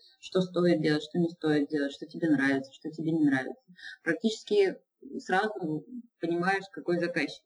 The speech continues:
твой или не твой. То есть даже можно же по первым двум сообщениям заказчика или там по телефонному звонку понять, будете вы с ним работать или нет. Потому что, ну,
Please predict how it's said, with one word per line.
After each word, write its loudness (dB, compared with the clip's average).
твой 0
или 2
не -2
твой. -4
То -8
есть -8
даже 0
можно -2
же -2
по -2
первым 2
двум 0
сообщениям 0
заказчика -2
или -2
там -2
по -4
телефонному 2
звонку 2
понять, 0
будете 2
вы -2
с -10
ним 0
работать -6
или 2
нет. 2
Потому 4
что, -2
ну, 6